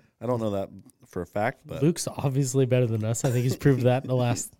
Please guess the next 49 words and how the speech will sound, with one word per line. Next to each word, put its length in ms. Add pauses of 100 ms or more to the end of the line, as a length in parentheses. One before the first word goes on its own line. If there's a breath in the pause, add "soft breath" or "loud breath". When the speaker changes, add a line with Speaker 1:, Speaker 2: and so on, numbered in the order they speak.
Speaker 2:
the 120
last 280
Speaker 1:
<laughs> 20
Speaker 2:
three 160
weeks. 460
Speaker 1:
Yeah, 240
number 260
one, 300
uh, 240 (880)
player 180
in 80
the 60
points 300
tour, 320
or 140
the 80
points 240
Speaker 2:
Yeah. 60
Speaker 1:
right 80
now. 160 (460)
Speaker 2:
That's 220
so 180
cool. 320 (1160 soft breath)
Speaker 1:
Yeah, 160 (100)
shredding. 480 (520)
Speaker 2:
Stoked 360
for 100
Luke 320
and 80
a, 140 (240)
and 160
a 60
nice 320
win 260
by 160
P 220
McBee, 480 (640 soft breath)
taking 260
it 80
down 320
two, 400
Speaker 1:
Mm-hmm. 100
Speaker 2:
two 180
weeks 260
straight 340
if 120
you 80
count 220
Memorial. 500